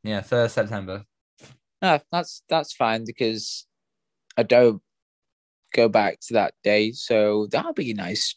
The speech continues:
Speaker 2: day to go and see it. Hmm,
Speaker 1: Yeah.
Speaker 2: I don't
Speaker 1: Um,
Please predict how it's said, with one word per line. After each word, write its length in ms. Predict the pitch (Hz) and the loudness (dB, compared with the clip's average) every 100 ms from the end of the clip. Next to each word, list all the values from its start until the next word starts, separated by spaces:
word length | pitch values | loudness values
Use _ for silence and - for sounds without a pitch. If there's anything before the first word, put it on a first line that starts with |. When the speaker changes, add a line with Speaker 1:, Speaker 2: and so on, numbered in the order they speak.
| - | -4
Speaker 2:
day 220 | 90 90 | -2 -2
to 120 | 104 | -2
go 120 | 95 95 | 0 2
and 160 | 113 | 2
see 240 | - - 320 | 2 6 6
it. 100 | - | 4
Hmm, 280 | 180 254 254 135 | -2 0 0 0
Speaker 1:
Yeah. 180 | 123 | 2
Speaker 2:
I 100 | 104 | 2
don't 120 | 95 - - - _ _ - - - _ _ 117 | 0 -4 -8 -8 _ _ -20 -20 -20 _ _ 0
Speaker 1:
Um, 500 | 123 120 117 120 | 2 2 0 -4